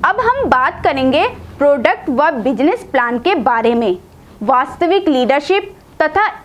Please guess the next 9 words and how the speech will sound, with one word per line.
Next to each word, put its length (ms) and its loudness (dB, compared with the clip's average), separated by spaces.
इनकम 360 2
के 140 0
दावों 420 0
के 140 0
बारे 320 -2
में, 200 -2
प्रोडक्ट्स 500 0
की 140 4
क्वालिटी 640 0